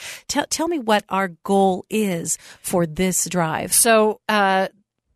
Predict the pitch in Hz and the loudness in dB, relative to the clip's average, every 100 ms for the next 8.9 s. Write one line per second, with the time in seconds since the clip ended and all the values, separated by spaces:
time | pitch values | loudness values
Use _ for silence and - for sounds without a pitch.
0 | - 208 226 302 - 220 208 185 196 185 | -4 0 2 0 0 0 0 0 0 0
1 | 190 180 190 185 170 170 - - 202 220 | -4 -4 -6 -4 -2 -2 0 0 0 -2
2 | 214 208 190 180 180 180 175 160 160 160 | -4 -6 -2 0 0 0 0 0 -2 -4
3 | 160 156 165 156 147 - 170 165 165 - | -6 -4 -4 -4 -6 -6 -4 -2 -4 -6
4 | - 170 165 165 170 165 156 156 165 160 | -10 -8 -8 -4 -2 0 -2 -4 -8 -4
5 | 160 156 151 - - 185 165 160 156 156 | -4 -4 -4 -4 -4 -6 -10 -10 -14 -18
6 | _ _ - 175 165 156 156 - 170 156 | _ _ -12 -10 -10 -14 -18 -14 -10 -10
7 | 151 _ _ - - 180 185 185 - - | -12 _ _ -18 -8 0 0 -2 -8 -4
8 | 180 - 175 170 165 160 - 180 | -2 0 -2 -4 -2 -4 -6 -4